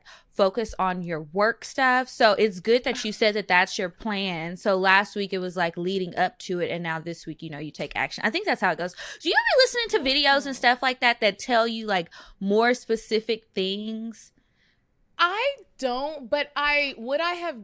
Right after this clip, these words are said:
Speaker 2: started doing lately, and Hannah got me into it, is pulling my cards daily.
Speaker 1: What
Speaker 2: And now I'm
Speaker 1: cards?
Speaker 2: remembering. I
Speaker 1: Like
Speaker 2: used to not
Speaker 1: tarot
Speaker 2: really be in-
Speaker 1: cards?
Speaker 2: They're, eh, they're just, they're tarot cards, but it's not like,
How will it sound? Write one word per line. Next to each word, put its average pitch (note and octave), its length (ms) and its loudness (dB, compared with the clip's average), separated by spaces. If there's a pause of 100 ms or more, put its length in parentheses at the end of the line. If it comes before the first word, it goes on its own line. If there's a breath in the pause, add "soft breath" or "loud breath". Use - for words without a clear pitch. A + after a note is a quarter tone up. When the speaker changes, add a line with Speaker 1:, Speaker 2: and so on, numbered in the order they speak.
Speaker 2:
started B3 520 -4
doing A#3 320 -6
lately, F#3 560 -8
and F3 80 -10
Hannah F3 340 -8
got G3+ 200 -4
me G3+ 140 -8
into G#3 180 -10
it, G#3 80 -8
is G#3 320 -10
pulling A3 460 -8
my F3 140 -10
cards A#3 760 -8
daily. G#3+ 640 -6 (480 soft breath)
Speaker 1:
What B3+ 220 -8
Speaker 2:
And F3 180 2
now A3 220 2
I'm A#3+ 80 0
Speaker 1:
cards? A3 140 -6
Speaker 2:
remembering. G3+ 460 -4
I G3+ 40 4
Speaker 1:
Like F#3+ 80 4
Speaker 2:
used C4+ 100 -8
to D#4+ 60 -2
not A3+ 60 4
Speaker 1:
tarot A3+ 160 6
Speaker 2:
really A3 120 0
be D#4+ 60 2
in- D4+ 60 6
Speaker 1:
cards? E4 500 -2 (680)
Speaker 2:
They're, B3+ 300 -4
eh, A#3 160 -4
they're B3+ 180 -4
just, C4 540 -8 (100)
they're D4+ 200 -4
tarot E4+ 400 -2
cards, C#4+ 360 -2
but B3 160 -2
it's B3 160 -6
not C4 240 -2
like, A3+ 480 0